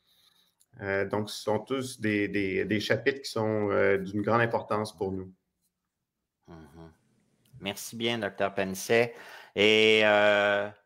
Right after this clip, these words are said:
Speaker 2: Monsieur Blondeau, j'ai quasiment du goût de vous dire, avec tout ce que j'ai entendu, euh, vous pourriez être nommé docteur ce soir. Plein de monde dit que vous lui a-, leur avez fait du bien. <laughs> Euh,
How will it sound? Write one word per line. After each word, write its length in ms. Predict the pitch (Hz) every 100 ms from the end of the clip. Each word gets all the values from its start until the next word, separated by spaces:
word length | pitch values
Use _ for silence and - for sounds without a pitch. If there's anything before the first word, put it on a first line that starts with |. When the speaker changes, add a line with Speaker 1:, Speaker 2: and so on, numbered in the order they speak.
| _ _ _ _ _ _
Speaker 2:
Monsieur 320 | 113 123 185
Blondeau, 460 | 165 160 135 143 196
j'ai 140 | 185
quasiment 360 | 147 131 139 139
du 420 | 123 135 131 139
goût 180 | - 156
de 40 |
vous 120 | 135
dire, 260 | 123 147 147
avec 240 | 117 113
tout 140 | - 147
ce 100 | -
que 100 | 135
j'ai 140 | 120
entendu, 720 | 123 123 113 110 117 143 139
euh, 240 | 120 101 101
vous 160 | 113
pourriez 300 | 98 110 117
être 180 | 120 127
nommé 260 | 120 120 120
docteur 500 | 120 120 127 123 113
ce 120 | 101
soir. 320 | - 101 98
Plein 160 | 120 120
de 60 |
monde 260 | 120 127 120
dit 140 | 117
que 100 | 120
vous 80 | 104
lui 200 | 107 104
a-, 140 | 104 - 110
leur 180 | 104 101
avez 200 | 104 110
fait 180 | - 123
du 180 | 120
bien. 280 | 107 113 123 147 -
<laughs> 1300 | 110 - 147 135 120 - - - 214 240 233 -
Euh, 800 | 135 135 135 135 135 135 127 123